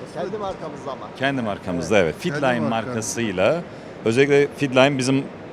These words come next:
Speaker 2: markamız. Hatta bununla hedefimiz yurt dışına ihracat yapmak. Zaten Özbekistan'a gitme sebebimiz de o zaten.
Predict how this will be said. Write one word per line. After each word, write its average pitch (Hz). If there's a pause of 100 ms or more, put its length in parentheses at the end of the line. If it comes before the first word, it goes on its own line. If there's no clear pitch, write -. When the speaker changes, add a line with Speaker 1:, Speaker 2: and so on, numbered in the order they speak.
(200)
Speaker 2:
markamız. 117
Hatta 120
bununla 131
hedefimiz 120 (280)
yurt 135
dışına 156
ihracat 117
yapmak. 113
Zaten 120 (400)
Özbekistan'a 117
gitme 113
sebebimiz 110
de 107
o 117
zaten. 98